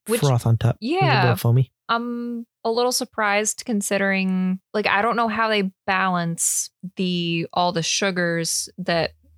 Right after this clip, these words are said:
Speaker 1: come naturally with the pumpkins, especially if they use, like, literally a hundred and eighty pounds of straight up pumpkin meat per batch. Like, how does that affect? 'Cause when, when we made our, our own beer,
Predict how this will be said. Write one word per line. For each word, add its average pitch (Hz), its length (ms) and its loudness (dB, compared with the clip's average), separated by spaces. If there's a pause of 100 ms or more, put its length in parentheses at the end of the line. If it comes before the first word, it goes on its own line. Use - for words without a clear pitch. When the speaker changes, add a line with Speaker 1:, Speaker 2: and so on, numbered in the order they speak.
(100)
Speaker 1:
come 170 300 0
naturally 180 480 -2
with 165 100 -4
the - 80 -6
pumpkins, 170 400 -6
especially 175 560 -6
if 175 160 -4
they 170 100 0
use, 165 480 0
like, 156 160 -2
literally 165 520 0
a 156 100 0
hundred 165 300 -2
and 156 120 -6
eighty 165 380 -4
pounds 156 520 -2 (120)
of 160 480 -2 (400)
straight - 380 0
up 180 200 0
pumpkin 190 640 -4 (180)
meat 185 460 0 (180)
per 190 240 0
batch. 175 540 -2
Like, 165 180 -2
how 185 240 -2
does 180 160 -4
that 170 160 -2
affect? - 680 -8 (220)
'Cause 190 160 -4
when, 196 240 0
when 185 240 -2
we 214 160 -2
made 208 180 0
our, - 240 0
our 233 260 2
own 175 240 0
beer, 147 440 -2